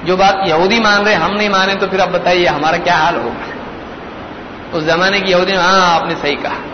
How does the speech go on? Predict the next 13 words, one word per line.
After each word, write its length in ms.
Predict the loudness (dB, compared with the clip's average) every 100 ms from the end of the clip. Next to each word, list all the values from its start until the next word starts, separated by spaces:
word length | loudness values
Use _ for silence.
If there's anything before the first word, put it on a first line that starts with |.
| -14 -14 -14 -14 -6
اس 120 | -2
کو 80 | 2
امام 280 | 2 2 2
ترمذی 420 | 0 0 0 0
نے 100 | 2
روایت 300 | 2 2 0 0
کیا 100 | 0
اور 60 |
یہ 100 | 2
حسن 300 | 0 -2 0
درجے 220 | 0 0 -4
کی 120 | -2
روایت 300 | 0 0